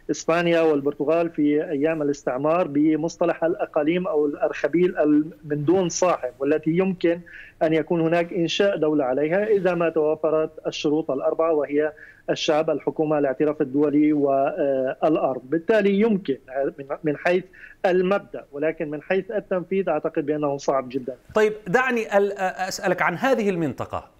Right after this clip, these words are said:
Speaker 2: التي تسميها
Speaker 1: نعم.
Speaker 2: السيدة منطقة الجبل الأصفر. هاي، هل هذه المنطقة منطقة بلا صاحب، لا أحد يملكها؟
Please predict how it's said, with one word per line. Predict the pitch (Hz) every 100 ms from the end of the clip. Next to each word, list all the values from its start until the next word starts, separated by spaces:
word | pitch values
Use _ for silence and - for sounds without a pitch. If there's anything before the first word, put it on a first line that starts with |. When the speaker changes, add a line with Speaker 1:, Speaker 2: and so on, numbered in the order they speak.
| -
Speaker 2:
التي | 139 156 156
تسميها | 147 135 151 143 143
Speaker 1:
نعم. |
Speaker 2:
السيدة | 123 - 127 113 113 117 - - -
منطقة | 143 170 170 151 - 156
الجبل | 147 123 131 180 175
الأصفر. | 135 117 - 85 71 _ _ - - _ _ _ -
هاي، | 117 185 254 262 -
هل | - 233 233
هذه | 254 233
المنطقة | 214 226 180 165 120 92 123
منطقة | 170 214 185 - 156
بلا | 117 175 143
صاحب، | - 151 165 208 190 - _
لا | 123 131
أحد | - 127
يملكها؟ | 123 139 156 226